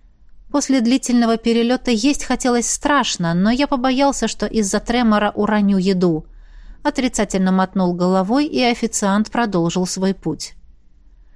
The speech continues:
Чтобы не стоять в центре истуканом, отошёл к краю деревянного настила, свисающему прямо над краем воды. Чёрные лебеди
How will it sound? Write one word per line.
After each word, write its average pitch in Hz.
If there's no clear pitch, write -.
Чтобы 262
не 233
стоять 214
в -
центре 220
истуканом, 226
отошёл 233
к -
краю 226
деревянного 202
настила, 202
свисающему 202
прямо 190
над 202
краем 185
воды. 185
Чёрные 226
лебеди 202